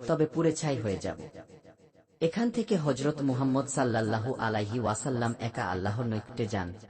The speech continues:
যেখানে তিনি পাঁচ ওয়াক্ত নামাজের ফরজ হুকুম লাভ করেন। সিদরাতুল মুনতাহা দেখতে কেমন,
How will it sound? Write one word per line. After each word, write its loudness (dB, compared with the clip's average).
যেখানে 0
তিনি 2
পাঁচ 0
ওয়াক্ত -2
নামাজের 0
ফরজ -2
হুকুম -2
লাভ -2
করেন। -6
সিদরাতুল 2
মুনতাহা 4
দেখতে 0
কেমন, 0